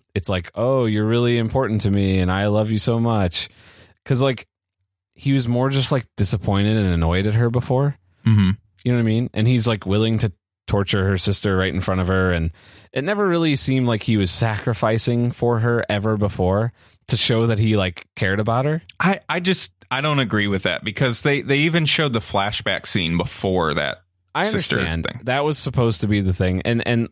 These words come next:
Speaker 1: you know, maybe I'm just a cold-hearted person or something, but I, it was like, there was nothing about his behavior that ever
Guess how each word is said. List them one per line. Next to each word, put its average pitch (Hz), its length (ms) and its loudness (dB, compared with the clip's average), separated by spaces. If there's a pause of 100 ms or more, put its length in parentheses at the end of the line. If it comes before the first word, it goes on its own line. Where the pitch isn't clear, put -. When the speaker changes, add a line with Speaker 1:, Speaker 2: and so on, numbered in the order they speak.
(200)
Speaker 1:
you 120 240 -2
know, 85 120 0 (220)
maybe 110 340 0
I'm 95 160 -2
just 95 240 0
a 95 80 -2 (120)
cold-hearted 90 640 0
person 85 320 0
or 85 60 0
something, 82 320 -2
but 82 160 -4 (600)
I, 101 80 -4 (240)
it 67 140 -6
was 107 140 2
like, 98 260 -2 (420)
there 120 100 0
was 123 120 0
nothing 156 340 0
about 147 180 2
his 127 140 2
behavior 107 460 0
that 98 200 -2
ever 101 520 0